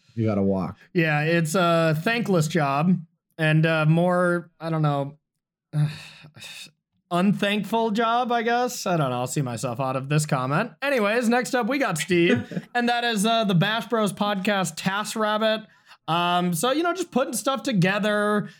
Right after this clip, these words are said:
Speaker 2: instead of making sure it arrives to places, which has no backstory at all behind it. Steve just puts stuff together now.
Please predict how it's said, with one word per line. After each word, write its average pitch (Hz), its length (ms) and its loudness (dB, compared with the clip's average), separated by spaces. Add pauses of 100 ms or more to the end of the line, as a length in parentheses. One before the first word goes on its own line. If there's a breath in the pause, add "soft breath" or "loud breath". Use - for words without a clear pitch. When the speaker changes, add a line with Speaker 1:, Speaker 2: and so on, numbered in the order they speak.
(140)
Speaker 2:
instead 220 480 0
of 240 100 0
making 220 340 2
sure 196 800 0
it 185 100 -2
arrives 156 640 0
to 247 80 -2
places, 247 840 -2 (260 soft breath)
which 180 320 0
has 185 260 2
no 220 840 2
backstory 185 760 0
at 165 220 -4
all 165 340 2
behind 156 440 2
it. 147 200 2 (220 loud breath)
Steve 190 300 0
just 160 200 0
puts 156 200 -2
stuff 147 240 -6
together 107 340 -8
now. 90 260 -14